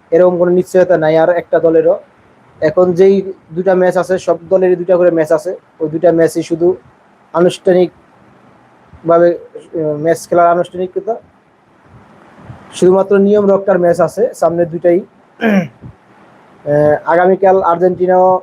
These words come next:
ব্রাজিলে, এ, এ, আর্জেন্টিনাও মাঠে নামতে আছে। লিওনেল মেসির আর্জেন্টিনার মাঠের শেষ ম্যাচ। আগামীকাল দিনটা আসলে যারা ফুটবল ভক্ত, আহ, বা বলেন যারা মেসি, রোনাল্ডো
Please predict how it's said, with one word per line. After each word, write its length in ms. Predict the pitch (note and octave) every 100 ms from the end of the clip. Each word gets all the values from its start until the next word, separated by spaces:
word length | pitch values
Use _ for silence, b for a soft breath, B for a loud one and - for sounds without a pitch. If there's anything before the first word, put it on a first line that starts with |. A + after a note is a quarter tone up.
| E3
ব্রাজিলে, 360 | E3 E3 E3+
এ, 300 | E3+ E3 D#3+
এ, 400 | D3+ C#3+ C#3 D3 D3 -
আর্জেন্টিনাও 720 | E3 F3 F3 F3+ F3+ F3+ - - _ _ _ -
মাঠে 200 | D#3+ E3+
নামতে 340 | E3+ E3 F3
আছে। 240 | E3 F3+ - _ _ _ _ _
লিওনেল 340 | D#3+ F3 F#3+ F#3+
মেসির 540 | F#3 F3 F#3+ G3 G3
আর্জেন্টিনার 760 | - D#3+ E3+ F3+ F3 F#3 F#3 F3+ F#3 _ _ _ _ - E3
মাঠের 420 | E3+ D#3+ F3 E3
শেষ 380 | - E3 E3+ F3
ম্যাচ। 480 | E3+ G3 - - _ _ _ _ - - C#3+
আগামীকাল 480 | E3 F#3+ G#3 G#3+ G#3+
দিনটা 300 | G3 G3 G#3
আসলে 220 | F#3 G3
যারা 180 | G3 F#3+
ফুটবল 400 | F3+ F3 E3+ G3+
ভক্ত, 400 | E3+ F3 - -
আহ, 1200 | F3+ G3 - - _ _ _ _ - D#3 D#3 D#3+
বা 360 | D#3+ E3 E3 D#3+
বলেন 400 | E3+ F3 E3+ E3
যারা 420 | E3 E3 D#3+ D#3 _ _ _ _ _
মেসি, 320 | D#3+ E3 E3+ E3
রোনাল্ডো 580 | E3 E3 E3 E3 D#3+